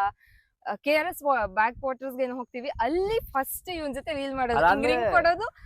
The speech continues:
Speaker 1: ಅರ್ಜು ಬಂದ್ ಹಿಂಗ್ ಹೋಗ್ತಾನೆ.
Speaker 2: ಆ, ಅದು
Speaker 1: ಆ
Speaker 2: ಇದೆಯಾ?
Speaker 1: ವಿಡಿಯೋದ ಆ ವಿಡಿಯೋನ ಹಾಕ್ತೀನಿ ಗೈಸ್. So
Speaker 2: ಅದು,
Speaker 1: ಅದಾದ್ಮೇಲೆ ಡ್ಯುಯೆಟ್, ಇವ್ನು
Speaker 2: ಅದು
Speaker 1: ಹಿಂಗೂ
Speaker 2: ಸೆಕೆಂಡ್
Speaker 1: ಮಾಡಿ,
Speaker 2: ವಿಡಿಯೋ ಅಂತೆ.
Speaker 1: ಅಂತೆಲ್ಲ ಮಾಡಿ.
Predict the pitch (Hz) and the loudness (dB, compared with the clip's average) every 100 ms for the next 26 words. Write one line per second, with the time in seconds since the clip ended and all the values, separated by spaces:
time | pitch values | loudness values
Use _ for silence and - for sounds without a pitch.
0 | - 269 269 285 330 320 311 330 339 330 | 0 2 2 0 2 2 0 2 4 4
1 | - 480 440 - 554 - - - 302 311 | 0 -2 -2 -4 -10 -12 -8 -2 0 6
2 | 294 392 359 320 359 392 285 294 294 285 | 8 8 6 4 6 6 6 0 0 0
3 | 214 208 - 202 185 175 - - - - | -2 -8 -8 -8 -6 -6 -10 -16 -10 0
4 | 294 269 330 381 440 277 254 226 196 240 | 4 6 4 4 -2 0 0 0 -2 -2
5 | 247 247 254 269 254 262 - - 294 277 | 0 0 0 0 2 2 2 2 0 2
6 | 302 247 285 294 220 | 2 2 0 -2 -8